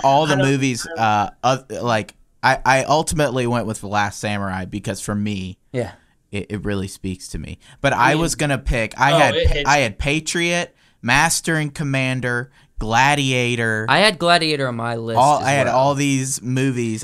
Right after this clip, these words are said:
Speaker 1: and
Speaker 3: The
Speaker 1: The Last
Speaker 2: I mean,
Speaker 1: Samurai.
Speaker 3: The problem is we, we created a rule at the front that you gotta pick three from the decade. We each get
Speaker 1: Mm-hmm.
Speaker 3: three.
Speaker 1: I wanted to keep it diverse.
Speaker 3: And so what I would do is I would pick six, and
Speaker 2: Right.
Speaker 3: then I would work through 'em.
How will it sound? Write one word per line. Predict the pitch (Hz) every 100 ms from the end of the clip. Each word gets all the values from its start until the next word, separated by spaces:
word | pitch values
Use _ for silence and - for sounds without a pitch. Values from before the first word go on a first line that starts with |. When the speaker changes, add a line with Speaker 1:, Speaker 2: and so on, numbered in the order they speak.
| -
Speaker 1:
and | 131 139
Speaker 3:
The | 127
Speaker 1:
The | 123
Last | 123 120 -
Speaker 2:
I |
mean, | -
Speaker 1:
Samurai. | - 107 107 107 107 117
Speaker 3:
The | 135
problem | 139 165 202 220 196
is | 165 175 143 110 - 117
we, | 127 170 - -
we | 165
created | - 160 196 202 160
a |
rule | 131 156 175
at | 156
the | -
front | - 160 170 135 - - - _ _
that | 135 135 -
you | 131 127
gotta | 147 165
pick | - - 143 -
three | - 127 147 180 165
from | 160 151
the | 131
decade. | 127 127 - 92 - 113
We | 123
each | 135 -
get | 117
Speaker 1:
Mm-hmm. | 98 101
Speaker 3:
three. | 160 180 113 113
Speaker 1:
I | 110
wanted | 127 139 135
to | 110
keep | 135 123
it | 120
diverse. | 120 117 131 117
Speaker 3:
And | 127
so | - 143
what | 143
I |
would | 139 139
do | 180 214
is | 151
I | 143
would | 120
pick | 139 123
six, | - - 170 - - - - _ _ 160
and | 156
Speaker 2:
Right. | 143
Speaker 3:
then | 156
I | 151
would | 143 123
work | 120 156 165 -
through | - - 160 139 76
'em. | 71